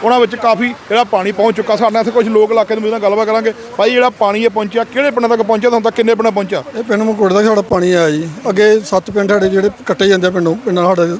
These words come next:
Speaker 2: ਕਨੈਕਸ਼ਨ ਕੱਟਿਆ ਜਾਂਦਾ ਹੁੰਦਾ, ਜੋ ਦਰਿਆ ਤੋਂ ਪਾਰ ਆ। ਠੀਕ ਹੈ, ਇਹ ਸਾਡੇ ਪਿੰਡ ਮਕੌੜਾ, ਮਕੌੜੇ ਦੇ ਸਾਰੇ, ਤਕਰੀਬਨ ਸਾਰੇ ਪਿੰਡ 'ਚ ਪਾਣੀ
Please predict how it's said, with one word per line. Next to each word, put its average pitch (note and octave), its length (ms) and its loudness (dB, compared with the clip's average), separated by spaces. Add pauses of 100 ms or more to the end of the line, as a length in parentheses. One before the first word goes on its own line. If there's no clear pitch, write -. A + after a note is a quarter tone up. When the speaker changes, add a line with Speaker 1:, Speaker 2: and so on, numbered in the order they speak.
(100)
Speaker 2:
ਕਨੈਕਸ਼ਨ F3+ 260 -2
ਕੱਟਿਆ F3 220 -2
ਜਾਂਦਾ E3 140 2
ਹੁੰਦਾ, E3 160 -2 (340)
ਜੋ F#3+ 100 2
ਦਰਿਆ F#3 240 4
ਤੋਂ F3 80 -2
ਪਾਰ D#3+ 260 2
ਆ। C#3+ 60 -6 (440)
ਠੀਕ F#3 100 -2
ਹੈ, G3+ 60 2
ਇਹ G#3+ 140 2
ਸਾਡੇ G#3 180 2
ਪਿੰਡ G3 180 0
ਮਕੌੜਾ, G3+ 380 0
ਮਕੌੜੇ G#3 300 0
ਦੇ G3+ 60 4
ਸਾਰੇ, F#3+ 200 0
ਤਕਰੀਬਨ G3 380 0
ਸਾਰੇ F#3+ 160 2
ਪਿੰਡ F#3+ 240 0
'ਚ F3 40 -12
ਪਾਣੀ F3+ 220 0